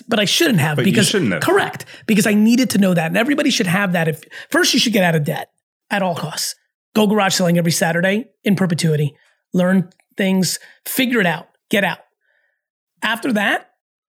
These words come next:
Speaker 1: don't buy a house that you can't afford. Almost everybody does that.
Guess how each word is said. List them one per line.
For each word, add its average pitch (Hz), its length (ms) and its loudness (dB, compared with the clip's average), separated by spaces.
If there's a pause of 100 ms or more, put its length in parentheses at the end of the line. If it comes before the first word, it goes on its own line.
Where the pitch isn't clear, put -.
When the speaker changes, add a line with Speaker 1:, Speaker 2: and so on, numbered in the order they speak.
(600)
Speaker 1:
don't 214 240 2
buy 208 140 0
a 196 60 0
house 175 380 -2
that - 140 -6
you 175 120 -2
can't 160 180 -4
afford. - 360 -10 (640)
Almost 190 280 0
everybody 190 380 0
does 151 200 -4
that. 156 200 -10